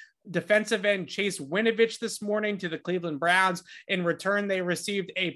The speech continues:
player-for-player swap, in this case, Mack Wilson, a linebacker formerly of Alabama who played for Nick Saban with the Crimson Tide.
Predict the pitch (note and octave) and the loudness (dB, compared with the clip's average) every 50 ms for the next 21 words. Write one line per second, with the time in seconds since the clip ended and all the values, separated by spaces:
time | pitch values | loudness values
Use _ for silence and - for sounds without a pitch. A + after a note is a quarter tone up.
0 | - - - G#3 A3 A3+ G#3+ G#3+ G#3 - - _ - A#3 B3 B3 A3 F#3+ E3 - | -6 0 2 2 2 2 0 -2 -4 -6 -6 _ 0 4 4 4 4 2 0 -2
1 | - E3+ E3+ E3+ E3+ E3 D#3+ - - G3 G3 F3+ F3 F3+ F3 F3 - - G3 F#3 | -6 -4 -2 0 0 0 -2 -4 -8 -8 -6 -4 -2 -2 -2 -4 -4 -4 -2 0
2 | F3+ F3 E3+ - _ - - - - F3+ F#3+ F#3+ F#3 F#3 - D#3 D3 D#3+ A#3+ C4 | 0 -2 -4 -6 _ -20 -20 -12 -4 0 2 2 2 0 -2 -6 0 2 4 4
3 | - - - D#3 C#3 C#3 C#3 C#3 _ _ - - F3+ E3+ E3 D#3+ F3 F#3+ G#3+ G#3+ | 4 2 -2 -4 -4 -6 -8 -12 _ _ -6 -2 0 0 0 2 0 0 0 0
4 | G#3 F#3 F#3+ F#3+ F#3 F#3 - F#3 F3 - - G#3 A3 A3 G#3+ G3 F#3+ F#3 F3+ F3+ | 2 4 4 4 4 2 0 -4 -4 -2 0 2 2 2 2 0 0 0 -2 -2
5 | - - G3 F#3+ D#3 E3+ - F3 F#3 F#3 F#3 F3 D#3+ D3 F3 F#3+ F#3+ F#3+ F#3 E3+ | -2 -2 -2 -2 -2 -2 -2 0 2 2 4 2 2 2 4 2 2 2 0 -2
6 | D3 F3 F3 E3+ - F#3 F3+ F3+ - - F3+ E3+ E3+ F3+ F3 - - - G3 G#3 | -4 -4 -6 -4 -2 -2 -2 -2 -2 -4 -4 -2 -2 -4 -4 -6 -4 0 2 2
7 | G3 F3 E3 D3+ C#3 - - - _ - F#3 F3 - F3+ - - - G3 F#3+ F#3 | 2 2 0 -4 -4 -8 -16 -20 _ -2 -2 0 2 0 -2 0 0 0 0 0
8 | E3+ F3+ E3+ D#3 - F3+ F#3 F#3 F3+ E3 D#3 D3 | 0 -2 -4 -4 0 2 4 4 6 4 2 2